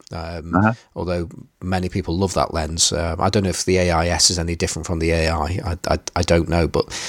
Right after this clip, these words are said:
Speaker 1: um, having seen some of the shots with the, the, the,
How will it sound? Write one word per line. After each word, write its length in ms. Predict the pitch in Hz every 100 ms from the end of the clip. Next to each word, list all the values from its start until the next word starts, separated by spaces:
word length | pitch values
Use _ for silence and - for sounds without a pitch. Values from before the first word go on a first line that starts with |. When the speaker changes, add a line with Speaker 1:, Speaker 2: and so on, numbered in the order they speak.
| - - -
Speaker 1:
um, 500 | - 87 90 85 - - -
having 180 | 110 95
seen 300 | - 117 104
some 200 | 113 90
of 60 |
the 100 | 90
shots 400 | - 87 - -
with 120 | 87
the, 300 | 85 87 85 82
the, 260 | 85 85 80
the, 160 | 76